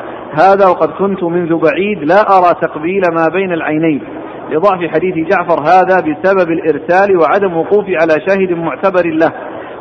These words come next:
فلما طبع المعجم الكبير ووقفت فيه على إسناده من طريق أنس بن سلم وعلى ترجمته عند ابن عساكر، وتبين لي أنه شاهد قوي للحديث المرسل، رأيت من الواجب علي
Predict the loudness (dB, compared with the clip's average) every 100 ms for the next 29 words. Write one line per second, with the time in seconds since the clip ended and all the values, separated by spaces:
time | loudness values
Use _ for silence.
0 | -2 0 2 2 2 2 2 2 0 0
1 | -2 -2 -2 0 2 0 0 -6 -14 -2
2 | 2 2 2 0 -4 0 0 2 0 -2
3 | -4 -2 0 0 -2 -4 -2 -2 -2 -4
4 | -2 0 -2 -4 -6 -6 -6 0 0 2
5 | -2 -8 -12 -14 -14 -14 -14 -14 -14 -14
6 | -14 -16 -16 -4 2 4 6 4 2 0
7 | 0 0 -2 -2 -2 0 -2 -2 -4 -2
8 | 2 2 4 0 -2 -10 -14 -8 -2 0
9 | 0 2 0 0 0 -2 -2 -2 -2 -2
10 | 0 2 0 -2 0 0 0 -2 -4 -4
11 | -2 -2 -2 -2 -2 2 0 0 -8 -16
12 | -6 0 0 2 -2 0 2 4 4 2
13 | -2 0 0 0 2